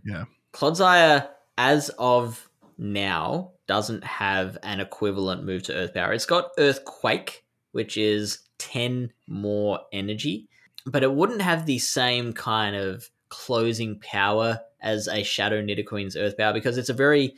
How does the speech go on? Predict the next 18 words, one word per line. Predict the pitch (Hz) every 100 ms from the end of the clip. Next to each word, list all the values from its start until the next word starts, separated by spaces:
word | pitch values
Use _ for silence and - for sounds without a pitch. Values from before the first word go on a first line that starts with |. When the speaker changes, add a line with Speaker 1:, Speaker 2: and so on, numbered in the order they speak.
| -
Speaker 1:
Mm-hmm. | 120 110
Speaker 2:
defensively | 113 110 117 110 110 85 104 98 98 -
weighted, | 92 95 92 98 - _
defensive | 120 165 160 139 147
or | 101 104 101
H | 95 -
P | 98 95 - - _ _
weighted | - 95 92 90 -
Pokemon. | - 87 87 82
So | - 110
it's | 107
got | 165 -
a | 170 135 113 101 - _ -
stat | - - 131 131 -
product | 127 113 110 -
of | 113 104 -
twenty-four | - 131 139 - 143 - 113 110 110 92 -
ten | - 87 92